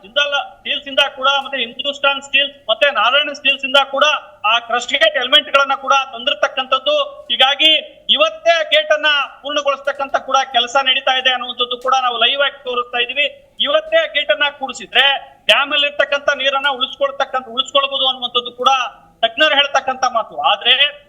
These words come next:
ಒಂದ್ ವೇಳೆ ಕ್ರಸ್ಟ್ ಗೇಟ್ ಏನಾದ್ರೂ ಕೂಡ್ಲಿಲ್ಲ ಅಂತ ಹೇಳಿದ್ರೆ, ಕ್ರಸ್ಟ್ ಗೇಟ್ ಏನಿದೆ ಆ ಕ್ರಸ್ಟ್ ಗೇಟ್ ಕೂಡ್ಲಿಲ್ಲ ಅಂತ ಹೇಳಿದ್ರೆ ಯಾವುದೇ ರೀತಿಯಾದಂತ ಪ್ರಯತ್ನ ನಡೆಸಿದ್ರು ಕೂಡ ಅದೊಂದು ರೀತಿ ವ್ಯರ್ಥ ಪ್ರಯತ್ನ ಆಗುತ್ತೆ ಅನ್ನುವಂಥದ್ದು ಕೂಡ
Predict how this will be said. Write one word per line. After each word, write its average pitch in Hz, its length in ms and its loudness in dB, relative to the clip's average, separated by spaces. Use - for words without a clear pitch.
ಒಂದ್ 233 180 -10
ವೇಳೆ 294 640 0
ಕ್ರಸ್ಟ್ - 220 -6
ಗೇಟ್ 330 260 2
ಏನಾದ್ರೂ 285 320 -2
ಕೂಡ್ಲಿಲ್ಲ 277 520 0
ಅಂತ 233 280 -4
ಹೇಳಿದ್ರೆ, 160 280 -8
ಕ್ರಸ್ಟ್ - 260 -2
ಗೇಟ್ 302 200 2
ಏನಿದೆ 247 280 0
ಆ 240 100 0
ಕ್ರಸ್ಟ್ 233 320 -8
ಗೇಟ್ 277 480 2
ಕೂಡ್ಲಿಲ್ಲ 294 340 4
ಅಂತ 277 180 0
ಹೇಳಿದ್ರೆ 233 640 0
ಯಾವುದೇ 269 300 4
ರೀತಿಯಾದಂತ 277 500 0
ಪ್ರಯತ್ನ 262 420 0
ನಡೆಸಿದ್ರು 247 380 -4
ಕೂಡ 262 180 2
ಅದೊಂದು 262 240 -2
ರೀತಿ 277 200 -4
ವ್ಯರ್ಥ 233 320 4
ಪ್ರಯತ್ನ 302 400 2
ಆಗುತ್ತೆ 277 320 0
ಅನ್ನುವಂಥದ್ದು 262 460 -4
ಕೂಡ 277 200 0